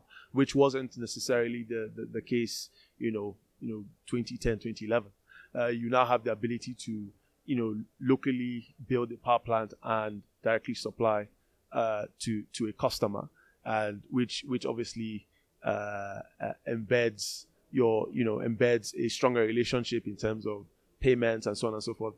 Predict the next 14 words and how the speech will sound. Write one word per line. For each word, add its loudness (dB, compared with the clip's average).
given 0
that -2
you 0
are -2
dealing 2
directly, -2
um, -2
with -12
the -6
customer. -2
As 4
we -2
go 12
along, 6